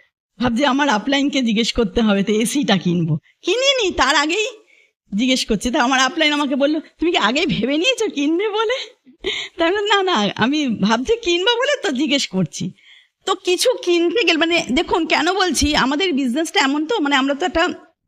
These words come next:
কি বলবো ওটা, আহ, গ্লাস হাউসের মধ্যে থাকি, সবাই সব সময় দেখছে আমাদেরকে, টিমমেটসরা দেখুন, মানে দেখছে, বাইরের পাড়ার লোকেরা সবাই সব সময় দেখছে। তো সেইখানে কিন্তু আমাদেরকে কিন্তু একটু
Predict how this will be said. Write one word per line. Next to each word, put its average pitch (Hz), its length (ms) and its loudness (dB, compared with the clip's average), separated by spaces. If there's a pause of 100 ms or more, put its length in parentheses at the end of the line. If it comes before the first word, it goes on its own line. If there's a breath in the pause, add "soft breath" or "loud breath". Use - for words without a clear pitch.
(720)
কি 277 100 -2
বলবো 208 320 0
ওটা, 196 260 0 (360 loud breath)
আহ, 202 380 2
গ্লাস 254 340 0
হাউসের 277 340 2
মধ্যে 269 240 0
থাকি, 277 300 -2
সবাই 339 360 2
সব 294 180 -2
সময় 302 360 0
দেখছে 254 420 0
আমাদেরকে, 220 540 0 (400 loud breath)
টিমমেটসরা 262 500 0
দেখুন, 233 440 0
মানে 226 220 2 (280)
দেখছে, 240 340 0
বাইরের 254 400 2 (160)
পাড়ার 247 260 2
লোকেরা 247 300 0
সবাই 269 340 0
সব 349 140 0
সময় 330 300 0
দেখছে। 240 400 0 (420 loud breath)
তো 339 180 2
সেইখানে 381 500 0
কিন্তু 359 540 -4 (480 soft breath)
আমাদেরকে 277 500 0
কিন্তু 339 220 -2
একটু 330 260 -2